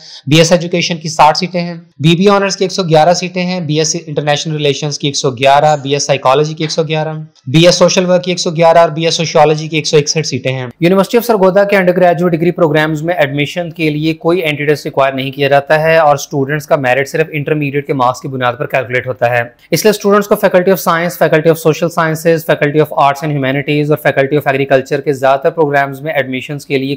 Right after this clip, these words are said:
कोई एंट्री टेस्ट नहीं देना होगा। ताहम University of सरगोदा में एलएलबी के प्रोग्राम में एडमिशन के लिए एचईसी की तरफ से कंडक्ट होने वाला लॉ एडमिशन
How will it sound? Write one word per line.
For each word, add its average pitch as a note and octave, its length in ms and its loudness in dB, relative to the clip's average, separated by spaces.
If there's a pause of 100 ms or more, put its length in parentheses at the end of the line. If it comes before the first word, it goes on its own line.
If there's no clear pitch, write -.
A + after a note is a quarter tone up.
कोई D#3+ 160 0
एंट्री B2+ 220 -6
टेस्ट C3+ 200 0
नहीं C3 180 -8
देना D3 200 -2
होगा। D3+ 280 -2 (260)
ताहम F#3 240 0
University G3+ 340 0
of F#3+ 60 -2
सरगोदा E3+ 440 2
में F#3 140 -2
एलएलबी E3 340 2
के F3+ 80 -2
प्रोग्राम D3+ 380 2
में E3+ 100 -2
एडमिशन C#3+ 540 -2
के D#3 120 0
लिए D3+ 240 -2 (140)
एचईसी D3+ 320 -6
की D#3 80 -8
तरफ D#3 220 -2
से D#3+ 120 -4
कंडक्ट C3+ 360 -4
होने C#3+ 160 -2
वाला C#3 220 4
लॉ C3 240 2
एडमिशन C3+ 380 -6